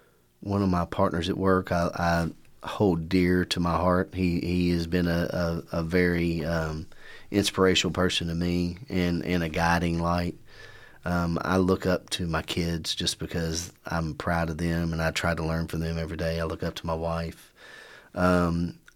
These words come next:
I have a, a minister who's a very important piece in my life. I, I, I am a Christian and, and I love my, my church family. Um, and, you know,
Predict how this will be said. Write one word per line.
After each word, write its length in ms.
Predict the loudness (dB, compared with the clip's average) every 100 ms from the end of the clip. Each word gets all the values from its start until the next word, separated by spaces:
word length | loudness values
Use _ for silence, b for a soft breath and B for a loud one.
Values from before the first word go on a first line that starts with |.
| 2
I 80 | 4
have 300 | 4 4 2
a, 240 | 0 0
a 120 | -2 0
minister 680 | 0 2 2 2 2 0 2
who's 300 | 2 0 -2
a 80 |
very 300 | -2 -2 0
important 380 | -2 -4 -4 -2
piece 260 | -2 -2 -2
in 80 | -2
my 120 | 0
life. 440 | 0 0 -2 -4
I, 120 | -6 -4
I, 280 | -2 -2 -2 -4
I 220 | -4 -2
am 120 | -2
a 60 | -2
Christian 400 | -2 -2 0 0
and, 240 | 0 -2
and 220 | -4 -4 -4
I 80 |
love 260 | -4 -4 -6 -8 -18 -20 -20 -20 -20 _ -4
my, 280 | 0 2 0 -4
my 120 | -4
church 300 | 0 -2 -2
family. 500 | -2 -2 -2 -4 -8 B B B B B
Um, 680 | 4 6 6 2 -2 -4 -8 -12 0
and, 580 | 4 6 6 4 2 -2 -12 _ _ _ _ -2
you 140 | 0 0
know, 160 | -4 -6